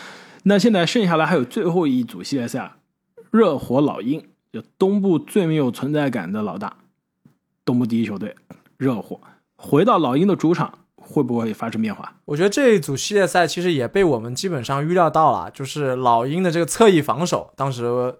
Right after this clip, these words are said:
Speaker 2: 是开花还是阿木也提到了，对吧？
Speaker 1: 是我提到的。
Speaker 2: 呃，对，这个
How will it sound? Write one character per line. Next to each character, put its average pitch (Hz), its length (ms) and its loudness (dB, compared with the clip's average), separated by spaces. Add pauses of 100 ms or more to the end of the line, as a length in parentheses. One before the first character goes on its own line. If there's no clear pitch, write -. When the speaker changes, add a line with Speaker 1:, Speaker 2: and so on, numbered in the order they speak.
Speaker 2:
是 131 380 -4
开 151 240 0
花 160 200 6
还 127 140 2
是 120 180 -6
阿 113 220 -2
木 127 160 -6 (220)
也 120 180 -10
提 131 200 -10
到 160 180 8
了， 98 140 -2 (340)
对 127 140 -12
吧？ 113 60 -14 (120)
Speaker 1:
是 - 160 0
我 127 100 4
提 113 140 -2
到 113 160 0
的。 - 80 -16
Speaker 2:
呃， - 80 -14 (540)
对， 113 280 0
这 139 160 -6
个 127 480 2